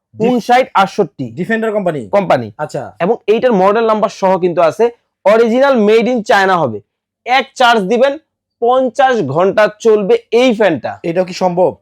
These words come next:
Speaker 2: এইটাও সম্ভব, এবং প্রমাণ আপনাদেরকে আমি দেখাবো।
Speaker 1: তাহলে এটা প্রমাণটা আগে দেখি।
Speaker 2: আগে প্রমাণ দেখবেন তো?
Speaker 1: মানে
Speaker 2: বা-
Speaker 1: একবার চার্জ দিলে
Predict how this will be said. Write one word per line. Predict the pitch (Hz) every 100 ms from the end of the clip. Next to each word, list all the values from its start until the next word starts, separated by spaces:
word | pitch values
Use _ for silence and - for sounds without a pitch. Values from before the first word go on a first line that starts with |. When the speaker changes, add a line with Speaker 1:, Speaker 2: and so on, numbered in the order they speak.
| -
Speaker 2:
এইটাও | 190 208 247
সম্ভব, | 240 247 240 254
এবং | 220 214 208
প্রমাণ | 208 202
আপনাদেরকে | 180 175 165 165
আমি | 160
দেখাবো। | 139 131 113
Speaker 1:
তাহলে | 185 202
এটা | 214 220 190
প্রমাণটা | 214 233 226 214 208
আগে | 208
দেখি। | 175 139 127
Speaker 2:
আগে | 156 190
প্রমাণ | 214 233 240
দেখবেন | 220 240 208
তো? | 170 120 _
Speaker 1:
মানে | 160 233
Speaker 2:
বা- | -
Speaker 1:
একবার | 247 226 208 262
চার্জ | - 208 220
দিলে | 202 254